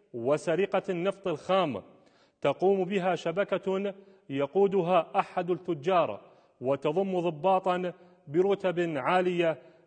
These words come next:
وموظفين كبار، جرى إلقاء القبض عليهم وفقا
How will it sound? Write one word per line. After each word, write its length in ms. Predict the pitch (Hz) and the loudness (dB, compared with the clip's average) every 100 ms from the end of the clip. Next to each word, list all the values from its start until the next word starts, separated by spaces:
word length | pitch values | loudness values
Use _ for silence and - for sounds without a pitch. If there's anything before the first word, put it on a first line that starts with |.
| - | -4
وموظفين 1000 | 127 196 190 180 165 170 175 175 156 139 | 2 2 4 2 2 -2 0 -2 -2 -2
كبار، 640 | 131 147 180 170 113 98 - _ _ _ _ _ _ | -2 -2 4 4 2 -4 -16 _ _ _ _ _ _
جرى 560 | 127 151 185 196 196 170 | -2 4 6 6 4 0
إلقاء 440 | 165 - 190 190 | -2 0 2 2
القبض 380 | 170 170 190 175 | 0 -2 -4 0
عليهم 640 | 170 160 190 165 190 202 196 - _ 131 | 0 2 2 -2 -4 -4 -8 -20 _ 2
وفقا 600 | 185 - - 190 196 | 2 2 -2 -2 -2